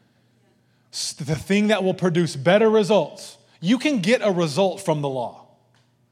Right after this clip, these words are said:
That's what can be confusing. You can get a result by obeying the law and by doing certain things. And I'm not saying that that is wrong. I, I, I, I'm actually saying, what's your motivation? Why are you doing it?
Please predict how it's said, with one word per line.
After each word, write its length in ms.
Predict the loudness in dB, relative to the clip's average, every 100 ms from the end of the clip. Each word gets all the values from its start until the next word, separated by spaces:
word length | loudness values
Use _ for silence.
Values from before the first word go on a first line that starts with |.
| _ _ 0
That's 240 | 0 0
what 100 | -2
can 140 | 0
be 100 | -2
confusing. 520 | 0 -2 -2 -4 -6 -14 _ _ _ _ _ _ _ _ -20 -4
You 120 | 0
can 100 | 2
get 160 | 4 4
a 60 |
result 500 | 4 2 2 0 0
by 180 | -2 0
obeying 480 | -2 -2 -2 -2 -2
the 80 | -2
law 340 | -2 -4 -8 -20 _ _ _ _ _ -8
and 100 | -2
by 160 | 0
doing 340 | 0 0 0 -2
certain 320 | -2 -4 -4
things. 420 | -6 -8 -8 -12 -20 -8
And 100 | -2
I'm 160 | 2 4
not 240 | 2 2
saying 280 | -2 0 0
that 80 | 0
that 160 | 0
is 160 | 0 -2
wrong. 420 | -2 0 -2 -4 -8 -8
I, 60 | -4
I, 400 | -4 -4 -4 -4
I, 340 | -2 -4 -6
I'm 160 | -4 -4
actually 200 | -4 -2
saying, 280 | -2 0
what's 300 | 4 2 2
your 80 | -2
motivation? 800 | 2 2 2 2 0 -2 -6 -10 -16 _ _ _ _ _ _ _ _ _ _ _ -6
Why 300 | 0 4 6
are 120 | 4
you 180 | 2 0
doing 360 | 2 2 2
it? 340 | -2 -8 -18